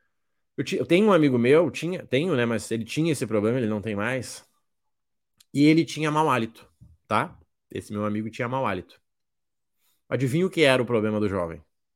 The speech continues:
Um dente podre. Só que ele não sabia disso. Ele não sabia disso. Primeiro porque as pessoas na volta dele também tinham mau hálito.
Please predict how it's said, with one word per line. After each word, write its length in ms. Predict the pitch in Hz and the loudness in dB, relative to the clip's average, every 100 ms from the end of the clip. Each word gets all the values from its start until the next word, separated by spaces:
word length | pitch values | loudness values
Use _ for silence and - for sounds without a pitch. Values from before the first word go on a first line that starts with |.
| _ _ _ _ _ | _ _ _ _ _
Um 100 | 156 | -8
dente 220 | 123 110 | -4 -4
podre. 400 | - 147 117 - _ _ _ _ _ _ _ _ _ _ _ _ _ | -2 -2 -2 -8 _ _ _ _ _ _ _ _ _ _ _ _ _
Só 220 | - - 151 | -6 -2 0
que 100 | 160 | 2
ele 120 | 160 | 2
não 140 | 165 | 0
sabia 300 | 160 170 190 | -2 0 0
disso. 320 | 131 95 - _ _ _ _ _ _ _ _ _ _ _ _ _ _ _ _ _ _ - | -2 -6 -12 _ _ _ _ _ _ _ _ _ _ _ _ _ _ _ _ _ _ -12
Ele 160 | 101 | -8
não 140 | 98 92 | -8 -8
sabia 320 | 131 139 151 | -8 -6 -8
disso. 320 | - - _ _ _ _ | -10 -18 _ _ _ _
Primeiro 220 | 117 135 | 2 4
porque 100 | 151 | 4
as 80 | 226 | 2
pessoas 340 | 180 156 165 151 | 2 2 4 4
na 80 | |
volta 300 | 143 135 135 | 4 4 4
dele 180 | 123 123 | 2 0
também 320 | 127 160 151 | 0 0 0
tinham 220 | 170 - 127 | 0 -2 -2
mau 180 | 117 | 2
hálito. 320 | 117 156 - | 2 0 -4